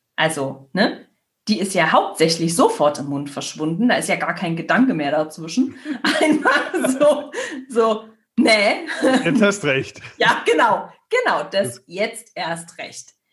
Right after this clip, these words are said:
Speaker 1: Und, ähm, ihn dann zu nutzen, sagen, okay,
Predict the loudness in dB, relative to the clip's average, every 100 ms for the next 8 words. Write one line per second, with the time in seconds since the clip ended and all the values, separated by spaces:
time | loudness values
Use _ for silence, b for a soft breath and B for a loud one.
0 | B B -12 -10 -10 -14 _ _ _ _
1 | _ 2 6 6 4 -2 -4 -4 -2 -4
2 | -4 -2 -2 -4 -12 _ _ _ _ _
3 | _ _ _ _ _ -4 0 2 2 2
4 | 2 2 0 0 0 -2 -4 0 0 -2
5 | -8